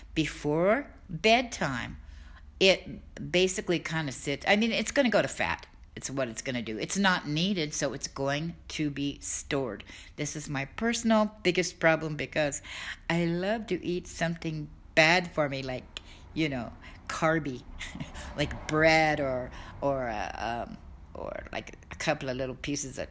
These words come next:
chocolate or something really bad before I go to bed. So I know I'm gonna wake up wearing it in the morning. Um,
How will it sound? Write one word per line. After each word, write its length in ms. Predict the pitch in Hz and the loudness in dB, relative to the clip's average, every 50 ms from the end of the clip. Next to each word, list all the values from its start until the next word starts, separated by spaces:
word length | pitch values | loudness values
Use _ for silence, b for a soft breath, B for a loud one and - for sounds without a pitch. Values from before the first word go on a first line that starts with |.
| - | -8
chocolate 400 | - - 156 139 131 - 139 123 | -4 0 2 2 2 0 -4 -4
or 80 | 117 120 | -4 -6
something 460 | - - 151 143 - 127 127 131 139 | -6 -6 -8 -8 -6 -8 -8 -6 -4
really 240 | 143 156 160 147 139 | -4 -2 -2 -2 -2
bad 340 | - 143 143 135 127 107 B B B B B | -2 0 0 0 0 -4 B B B B B
before 280 | - 254 - - 190 170 | -6 -4 -2 2 4 6
I 80 | 170 175 | 6 6
go 140 | 202 226 | 4 2
to 80 | 262 277 | 2 2
bed. 320 | 254 359 403 415 339 - - - b b b b b b b b b | 2 4 4 6 4 4 0 -6 b b b b b b b b b
So 240 | - - - 202 196 | -4 4 4 6 6
I 140 | 202 208 | 6 4
know 420 | 202 214 285 339 277 233 262 277 - - - | 4 4 4 4 4 4 2 0 -4 -2 0
I'm 120 | - 233 | 0 2
gonna 180 | 226 233 220 185 | 4 2 2 4
wake 240 | 156 156 160 160 175 | 2 2 2 2 2
up 120 | 185 180 | 0 0
wearing 540 | 139 127 127 170 196 247 302 302 269 202 139 | -2 -2 0 2 2 4 4 4 4 2 2
it 120 | 120 117 | 0 0
in 120 | 117 92 90 | -2 -4 -6
the 80 | 73 | -6
morning. 360 | 65 82 92 85 95 - - - B B B B B B B B | -8 -8 -8 -10 -10 -12 -14 -16 B B B B B B B B
Um, 480 | - 202 208 208 208 202 196 196 190 | 4 6 6 8 6 6 4 2 0